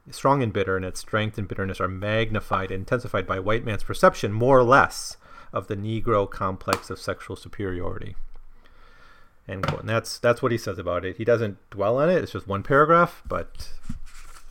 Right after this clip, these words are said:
there's a lot to potentially unpack in that, that little passage. It, he's, he's a bit, I think he doesn't want to say too much more about it, to be honest, but it's, there, there, there is more to say,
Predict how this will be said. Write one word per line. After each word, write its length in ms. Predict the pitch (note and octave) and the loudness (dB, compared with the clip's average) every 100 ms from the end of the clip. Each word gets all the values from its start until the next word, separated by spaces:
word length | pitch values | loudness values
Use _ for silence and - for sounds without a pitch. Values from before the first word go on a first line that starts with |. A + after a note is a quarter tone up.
| - - - - - | -14 -14 -6 -2 2
there's 180 | A#2+ A2 | 2 2
a 60 | G#2 | 4
lot 400 | A2 A#2+ A2+ - | 10 10 10 2
to 80 | B2+ | -2
potentially 440 | - D3 A#2+ A#2+ | 2 2 2 2
unpack 560 | G#2+ - F2 - - - - - - - - - - - - | 2 0 -4 -4 -14 -14 -14 -16 -18 -18 -20 -20 -4 6 6
in 380 | G2+ F#2+ F2+ E2+ - | 6 -2 -8 -10 -8
that, 260 | F#2+ F2+ - - | -6 -6 -10 -12
that 180 | F2 - | -10 -8
little 160 | - | -10
passage. 600 | - - - - - - - - - | -10 -10 -12 -4 -4 -4 -2 0 0
It, 220 | A2+ - | -2 -8
he's, 380 | - C#3 C3 - - - | -6 -6 -4 -8 -12 -8
he's 140 | - F3+ | 2 4
a 80 | |
bit, 600 | E3+ G3 F#3+ - - - - _ _ _ _ _ - | 8 8 8 0 -6 -10 -18 _ _ _ _ _ -16
I 320 | G#2+ A2 B2+ | -12 -6 -2
think 100 | C#3+ | -2
he 80 | A2+ | 2
doesn't 200 | A#2+ A#2+ | 2 2
want 100 | B2+ | 0
to 60 | D3 | 4
say 180 | D3 | 4
too 120 | C3 C#3 | 4 2
much 140 | A#2+ | 2
more 160 | A#2 A#2 | 2 2
about 240 | A#2+ B2 | 4 4
it, 160 | C#3 - - - | 0 -6 -16 -12
to 80 | |
be 120 | - A#2+ | -6 -2
honest, 400 | B2 C3+ - - | 0 -2 -8 -14
but 220 | - - - | -10 -10 -10
it's, 560 | - G2 - - - - - - | -8 -2 -2 -2 -8 -10 -10 -8
there, 200 | G2 F#2 | -6 -6
there, 220 | G2+ F#2+ - - | -8 -10 -12 -6
there 120 | G#2 | -6
is 220 | G#2 G2 | -4 -8
more 120 | F#2 F#2 | -10 -10
to 60 | |
say, 260 | - - | 2 2